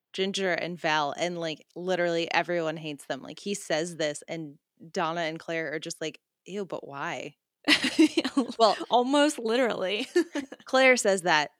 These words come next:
Speaker 1: Donna says that she'll try and help because of course Donna does.
Speaker 2: Of, yeah, of course.
Speaker 1: But he, like, barrels down the hallway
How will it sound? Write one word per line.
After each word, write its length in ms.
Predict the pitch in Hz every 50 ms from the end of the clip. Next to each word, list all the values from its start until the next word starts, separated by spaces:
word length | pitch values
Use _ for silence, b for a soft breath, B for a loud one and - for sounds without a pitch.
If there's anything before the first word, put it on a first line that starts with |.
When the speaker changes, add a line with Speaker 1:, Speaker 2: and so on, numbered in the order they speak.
| _ _ _ _ _ _
Speaker 1:
Donna 340 | - 220 208 214 208 190 190
says 280 | - - 165 160 156 151
that 160 | 170 127 -
she'll 160 | - 190 160
try 240 | 151 - 170 156 -
and 120 | 165 165 165
help 260 | 165 - - - - _
because 260 | - 185 - 190 190 190
of 140 | 185 -
course 400 | _ - - - 175 - 160 - -
Donna 320 | - - - - - 170 -
does. 100 | - - 247 226 214 -
Speaker 2:
Of, 40 | - _ _ _ _ _
yeah, 340 | 247 240 226 220 - - - - -
of 220 | 233 233 - _
course. 640 | - - 226 - - - - - - - - - _ _ _ _ _ _ _ _ _ _ _ _ _ _ _ _ _ _ _ _ _ _ _ _ _ _ _
Speaker 1:
But 140 | - 226 202
he, 160 | 220 226 226
like, 220 | 226 214 190 -
barrels 380 | - 202 202 214 233 247 262 233
down 220 | 214 214 208 208
the 80 | 196 185
hallway 640 | 175 180 170 165 165 165 160 160 160 160 160 160